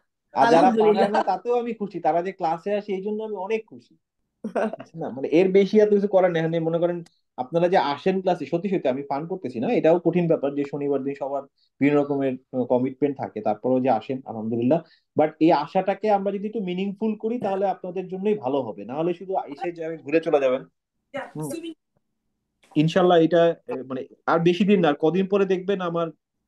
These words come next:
Speaker 1: আমি আপনাদের পড়া দিব, আপনারা নিজেরাই পড়ুন। Because just এই রুটিনটা যদি এনে ফেলতে পারেন তখন আর কোনো সমস্যা হবে না। আমি জানি মাঝে মধ্যেই মনে হবে যে হো-, অনেক হোমওয়ার্ক,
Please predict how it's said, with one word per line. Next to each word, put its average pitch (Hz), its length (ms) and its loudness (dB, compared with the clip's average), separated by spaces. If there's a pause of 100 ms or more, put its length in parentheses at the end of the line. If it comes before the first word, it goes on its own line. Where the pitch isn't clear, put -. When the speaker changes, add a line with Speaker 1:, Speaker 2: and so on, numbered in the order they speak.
Speaker 1:
আমি 156 200 -6
আপনাদের 175 320 -6
পড়া 170 220 0
দিব, 180 160 -4
আপনারা 170 300 -4
নিজেরাই 151 280 -2 (120)
পড়ুন। 107 280 -10
Because 151 280 -4
just 165 180 -2
এই 165 120 -2
রুটিনটা 185 560 -4
যদি 196 160 -2
এনে 175 340 -6
ফেলতে 190 240 -10
পারেন 190 340 -4 (480)
তখন 160 200 -4
আর 156 80 0
কোনো 147 180 -6
সমস্যা 123 380 -6
হবে 92 180 -8
না। 87 100 -14
আমি 160 120 4
জানি 196 380 4
মাঝে 151 280 0
মধ্যেই 160 220 2
মনে 151 180 -2
হবে 147 180 -6
যে 147 100 -12
হো-, 131 200 -18 (160)
অনেক 147 260 0
হোমওয়ার্ক, 139 420 0